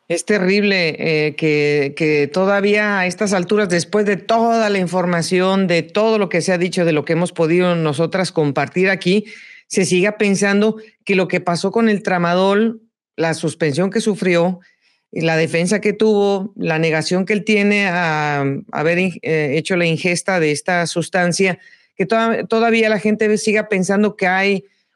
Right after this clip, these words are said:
una palabra que, que nunca se mencionó realmente en su caso, que es dopaje. Eso no existe, no se le aplicó una sanción administrativa por parte de la uci. Vamos a volver a retomar todo esto,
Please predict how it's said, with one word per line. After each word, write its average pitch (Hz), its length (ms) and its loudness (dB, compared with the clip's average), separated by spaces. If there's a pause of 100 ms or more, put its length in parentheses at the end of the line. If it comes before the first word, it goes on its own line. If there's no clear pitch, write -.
una 202 240 0
palabra 185 640 0 (140)
que, 147 640 0
que 160 80 0
nunca 196 680 0 (120)
se 170 140 -2
mencionó 170 560 0
realmente 214 440 2
en 220 60 2
su 220 140 0
caso, 202 260 -2
que - 80 0
es 185 80 0
dopaje. 208 420 -2
Eso 214 180 0
no 208 180 2
existe, 214 720 -2
no 185 400 0 (240)
se - 180 -2
le 170 100 2
aplicó 170 380 -2
una 240 160 2
sanción 226 380 0
administrativa 208 880 0
por 180 160 0
parte 175 260 -2
de 196 140 2
la 185 120 2
uci. 202 380 0 (340)
Vamos 180 240 0
a 180 80 2
volver 170 220 2
a 180 100 2
retomar 175 480 0
todo 190 280 2
esto, 175 400 -2